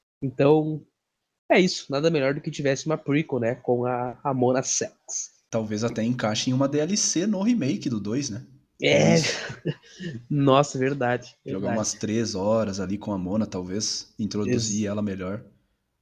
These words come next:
Speaker 1: Nossa, perfeito. Seria ótimo, seria ótimo, cara. Óti-, ótimo ponto esse que tu tocou.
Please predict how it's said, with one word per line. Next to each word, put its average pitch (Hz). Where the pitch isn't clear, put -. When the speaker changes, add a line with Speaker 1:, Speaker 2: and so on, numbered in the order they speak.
Speaker 1:
Nossa, 120
perfeito. 123
Seria 127
ótimo, 113
seria 110
ótimo, 110
cara. 110
Óti-, 139
ótimo 151
ponto 131
esse 113
que -
tu -
tocou. -